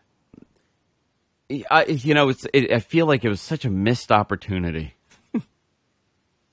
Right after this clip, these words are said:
And I don't know if they could have done anything else. I mean, what, what, what could they have done to make this platform,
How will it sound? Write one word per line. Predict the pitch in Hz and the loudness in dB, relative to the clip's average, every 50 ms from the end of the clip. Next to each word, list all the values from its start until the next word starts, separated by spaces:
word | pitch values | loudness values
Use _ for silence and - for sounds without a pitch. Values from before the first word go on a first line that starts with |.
| _ _ _ - | _ _ _ 0
And | 151 156 | 2 4
I | - 151 160 | 4 4 4
don't | 170 185 | 4 4
know | 190 185 | 2 2
if | 170 | 2
they | 175 165 | 2 -2
could | 151 180 | -2 -2
have | 165 156 | -2 0
done | 160 151 151 | 0 0 0
anything | 151 151 160 165 156 - 156 160 | 0 0 0 0 0 0 -2 0
else. | 165 170 131 - - - - | 0 -2 -2 -4 -8 -8 -2
I | - 113 120 | 0 2 2
mean, | 123 127 127 123 113 | 2 2 0 0 0
what, | 110 139 147 - | 2 2 2 4
what, | 143 170 127 120 110 | 4 2 2 2 2
what | 156 180 185 | 2 2 2
could | - 208 | 2 2
they | 180 185 | 2 2
have | 180 156 135 | 2 2 4
done | 151 147 151 147 - | 4 4 4 2 0
to | 135 | -2
make | 131 131 131 - - | -2 -2 -2 -2 -2
this | 127 120 - | -4 -4 -4
platform, | - - 135 127 127 - - 127 123 120 117 113 110 107 104 | -4 -2 0 0 0 -2 -4 -4 -2 0 0 0 -2 -4 -6